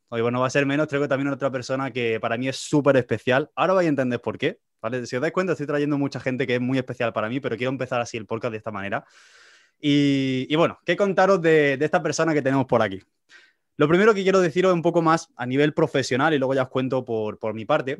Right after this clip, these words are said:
A nivel profesional es fundador de T K I B, que es el club de Kinis Back, donde pue-, donde en este caso Max, que es la persona que tenemos por aquí, ayuda a hombres a restaurar y reconciliarse con su masculinidad. Por otra parte, también está ayudando a,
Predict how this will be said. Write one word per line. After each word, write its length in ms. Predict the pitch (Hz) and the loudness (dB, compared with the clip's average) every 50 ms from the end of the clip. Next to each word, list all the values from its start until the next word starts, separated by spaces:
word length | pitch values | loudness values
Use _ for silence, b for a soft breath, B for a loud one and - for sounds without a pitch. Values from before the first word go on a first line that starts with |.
| 185 - | -10 -12
A 60 | 113 | -10
nivel 200 | 123 123 135 147 | -8 -6 -6 -4
profesional 600 | - 170 175 175 160 - - 135 135 139 139 131 | -4 -6 -6 -6 -6 -6 -6 -4 -4 -4 -4 -4
es 180 | 127 135 131 - | -6 -6 -8 -10
fundador 580 | - - 131 127 120 117 113 127 139 139 - _ | -10 -8 -6 -4 -2 0 2 2 0 0 -2 _
de 440 | 113 113 117 120 113 110 107 104 - - | -12 -8 -6 -4 -2 -2 -4 -4 -4 -4
T 120 | 127 131 131 | -4 -2 0
K 100 | 143 127 | 0 0
I 80 | 123 | 0
B, 220 | 113 123 147 180 - b b b b b b b b b _ | 0 0 -2 -2 -4 b b b b b b b b b _
que 160 | - 131 131 | -4 -2 -2
es 180 | 143 143 - _ _ _ _ - | -2 -4 -6 _ _ _ _ -10
el 160 | 123 123 117 | -10 -10 -4
club 300 | - 139 143 143 139 - | 0 2 2 2 2 0
de 240 | - 123 120 117 117 | -4 -4 -4 -4 -2
Kinis 340 | - 127 127 127 120 104 107 | -2 -2 -2 -2 -2 -2 0
Back, 220 | 120 127 165 - - - - - | 0 0 0 0 -4 -16 -14 -12
donde 280 | 127 127 123 123 113 | -8 -8 -6 -6 -6
pue-, 180 | - 139 143 139 | -4 -4 -6 -6
donde 300 | 127 123 120 117 113 113 | -6 -8 -8 -6 -6 -6
en 80 | 120 | -4
este 160 | 135 - - 143 | -4 -4 -2 -2
caso 260 | 139 139 - 135 127 | 0 0 0 2 2
Max, 380 | 131 135 143 147 - - - _ | 2 2 0 0 -4 -10 -18 _
que 80 | - | -12
es 60 | 107 101 | -10 -8
la 80 | 117 | -8
persona 280 | 113 120 117 127 120 120 | -8 -8 -6 -6 -6 -6
que 80 | 120 | -6
tenemos 220 | 104 107 110 113 110 | -8 -8 -8 -6 -4
por 120 | - 139 | -2 -2
aquí, 240 | 139 123 131 131 - | -2 -2 -6 -8 -8
ayuda 340 | - 113 117 120 139 135 151 | -8 -8 -8 -6 -4 -2 -2
a 60 | 135 | -2
hombres 340 | 131 135 139 135 139 135 - | -2 -2 -4 -6 -6 -6 -8
a 60 | 117 | -8
restaurar 720 | 107 - 123 117 - - - 113 107 113 127 143 165 - - b b b b b b b b | -8 -8 -8 -10 -8 -6 -4 -4 -2 2 2 2 2 0 -4 b b b b b b b b
y 100 | b 147 | b -2
reconciliarse 720 | 147 160 151 160 156 147 - 143 131 131 131 131 - 139 - | -2 -2 0 -2 -2 -2 -4 -2 -2 -2 -2 -2 -2 -6 -6
con 280 | - 135 131 143 - _ | -6 -6 -6 -6 -8 _
su 240 | - - - 131 | -14 -12 -8 -6
masculinidad. 840 | 117 117 113 107 - _ - 113 110 101 101 101 101 101 98 87 - _ _ _ _ _ _ _ _ _ _ _ _ _ _ _ _ - | -6 -6 -6 -8 -10 _ -10 -8 -8 -8 -8 -6 -4 -4 -4 -4 -6 _ _ _ _ _ _ _ _ _ _ _ _ _ _ _ _ 0
Por 140 | 127 139 | 0 2
otra 180 | 156 196 196 175 | 4 4 4 4
parte, 200 | 202 196 165 165 | 4 2 2 2
también 320 | 139 135 143 156 160 170 | 0 2 2 2 0 0
está 200 | 151 123 - 139 | -4 -4 -4 -2
ayudando 560 | 139 139 143 143 143 147 143 147 147 147 - _ | 0 0 2 0 0 0 0 0 -2 -2 -4 _
a, 340 | - 135 135 139 143 - | -2 -2 0 -2 -2 -4